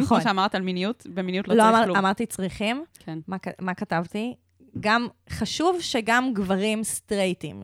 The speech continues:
Speaker 1: יתנסו, אבל נכון, כאילו, בוא נגיד ככה, אני מציעה כאן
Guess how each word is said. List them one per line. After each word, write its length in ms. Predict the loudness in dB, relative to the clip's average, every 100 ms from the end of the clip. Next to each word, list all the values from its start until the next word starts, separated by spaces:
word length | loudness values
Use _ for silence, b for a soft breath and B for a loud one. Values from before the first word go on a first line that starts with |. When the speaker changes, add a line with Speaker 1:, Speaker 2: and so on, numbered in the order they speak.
| -12
Speaker 1:
יתנסו, 640 | -6 -6 -4 2 4 4 0 B B B
אבל 160 | 2
נכון, 380 | 4 6 4 4 -4
כאילו, 520 | -2 2 4 4 4 b b b -20 -20 -20 2
בוא 120 | 4
נגיד 200 | 6 2
ככה, 300 | 2 2 2 0 -2 _ -4
אני 180 | -2
מציעה 540 | -2 -4 -6 -4 0 0
כאן 220 | 0 -2